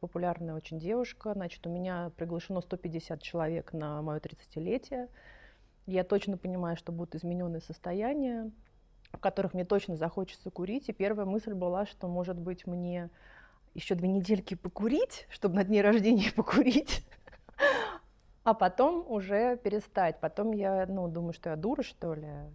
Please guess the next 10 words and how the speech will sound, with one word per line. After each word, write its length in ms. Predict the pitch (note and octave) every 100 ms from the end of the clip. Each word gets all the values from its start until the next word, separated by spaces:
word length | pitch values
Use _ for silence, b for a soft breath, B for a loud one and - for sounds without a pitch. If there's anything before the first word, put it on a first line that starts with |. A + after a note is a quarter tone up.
| - _ -
Нет, 440 | F3 F3 F3+ D3+ - -
я 160 | D#3+ D#3
же 100 | D#3+
решила. 640 | F3+ F3 - D4 D4 F#3 E3 B B B B B _ -
И 600 | G3+ G#3+ G#3+ G#3+ G#3+ G#3
я 200 | G3 A3+
для 140 | C4+ C#4
себя 280 | - G#3+ B3+
тогда 720 | A3+ A3 B3+ B3+ A3 G3+ F3+
поняла 640 | - F#3+ G#3 A#3+ D4+ D#4+